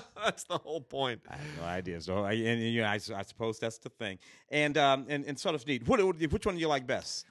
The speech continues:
Speaker 1: Oh, well, oh, I'm, look, I'm biased. You know, uh,
Speaker 2: Well, well, we
Speaker 1: Matt,
Speaker 2: know.
Speaker 1: Matt direct-,
Speaker 2: Matt.
Speaker 1: Matt directed Cloverfield, and, uh, and Brian direct-, produced Cloverfield. I know the people who made it.
Speaker 2: Yeah.
Speaker 1: I know how this film got made. It's like everybody that I know.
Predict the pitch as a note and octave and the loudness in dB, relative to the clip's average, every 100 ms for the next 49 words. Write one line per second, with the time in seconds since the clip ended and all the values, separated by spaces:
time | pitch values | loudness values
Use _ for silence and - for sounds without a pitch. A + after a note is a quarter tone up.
0 | - C#3 C3 A#2 A#2+ G2 F#2+ F#2+ D2 D#2+ | 2 4 6 4 4 4 2 0 -2 2
1 | F#2 F#2+ C#2 - F#2 E2+ E2+ F2 F2+ A#2+ | 4 6 2 -4 -4 -2 0 4 4 4
2 | C#3+ C3+ C#3 B2+ B2+ G#2+ B2 B2 A#2 A2 | 2 2 4 6 4 6 4 4 4 4
3 | E2 A#2+ A2+ A2 A2 G2+ F2+ G#2 F#2+ F2+ | 2 2 2 4 2 0 0 0 0 -2
4 | F#2+ F#2+ G2+ E2 F#2+ F#2 F#2 F#2 F2+ F2+ | 0 0 -2 -4 -2 -2 -2 0 2 2
5 | F2+ E2 F#2+ F#2+ A2 G#2+ A2 G#2 G2+ G#2 | 0 -2 -6 -4 0 2 4 2 -2 -8
6 | F2 G#2 G#2 G#2+ G2 - G#2+ A#2 G#2+ G#2 | -4 0 2 0 -4 -4 -2 0 -2 -4
7 | F#2 E2+ F2+ F2+ F#2 G#2+ G2 G#2 F#2+ F#2+ | -6 -4 -4 -2 -2 -4 -4 -6 -6 -4
8 | F#2 G#2 F#2 F2+ - A#2+ - - G#2+ A2 | -2 0 0 -4 -4 -4 -4 -4 -2 0
9 | - A#2+ C3 A2 G#2 A2+ G2 F2+ E2+ F2+ | 2 4 4 4 -4 -4 -2 -2 0 -2
10 | F2 F2+ G2 F2+ G2+ F#2 F#2 F2 E2 F#2+ | -2 -4 -4 -4 -4 -2 -2 -4 -6 -2
11 | G#2+ | -2